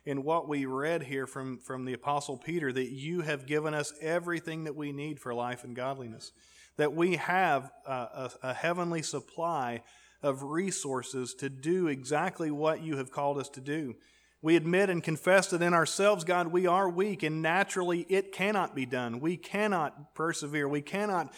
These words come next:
do any of the things that Peter pointed us to here, God, in, in living the virtuous life. Uh, we will not have faith or virtue or self-control or steadfastness or godliness or brotherly affection or love,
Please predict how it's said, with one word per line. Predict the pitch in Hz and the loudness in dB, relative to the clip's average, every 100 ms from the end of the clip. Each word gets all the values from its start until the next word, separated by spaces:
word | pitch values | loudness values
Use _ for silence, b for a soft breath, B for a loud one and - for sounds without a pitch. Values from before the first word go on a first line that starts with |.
| B B | B B
do | 165 190 - | -2 -2 0
any | 202 226 | 0 2
of | 202 | 2
the | 170 | 0
things | - 190 190 160 | 0 0 0 -2
that | 160 - | -4 -4
Peter | 202 180 | -4 -2
pointed | - 170 185 156 | -4 -4 -4 -4
us | 135 - | -6 -8
to | 147 139 135 B B | -6 -6 -6 B B
here, | - 190 196 147 | -8 -2 0 0
God, | 143 143 147 | 0 2 0
in, | 147 | -2
in | 147 | -2
living | 147 151 185 175 147 - B - | -2 0 0 0 -4 -6 B -6
the | 139 | -2
virtuous | 147 170 175 165 139 143 | 2 2 0 -2 -2 -2
life. | 160 160 123 - b b - | 0 0 -4 -10 b b -8
Uh, | 139 131 | -2 -2
we | 143 147 | 0 0
will | 156 190 | 2 4
not | 180 147 | 4 2
have | 156 139 | 0 0
faith | - 147 135 139 | 0 0 0 0
or | 131 | -2
virtue | 143 165 160 156 143 131 | 2 2 2 -2 0 0
or | 127 | -2
self-control | - 175 170 165 151 - 165 156 147 | -2 -2 0 -2 -4 -4 0 2 2
or | 135 | 0
steadfastness | - 180 165 - 160 151 - 143 139 | -2 -2 -2 -2 -2 -2 -4 -6 -4
or | 135 | -2
godliness | 143 165 170 156 143 139 | 2 4 4 2 -2 -4
or | 143 | 0
brotherly | 165 175 165 156 | 2 2 0 -2
affection | 143 165 165 - 156 | -2 -2 -2 -4 -4
or | 139 | -2
love, | 143 165 156 135 | 0 2 2 0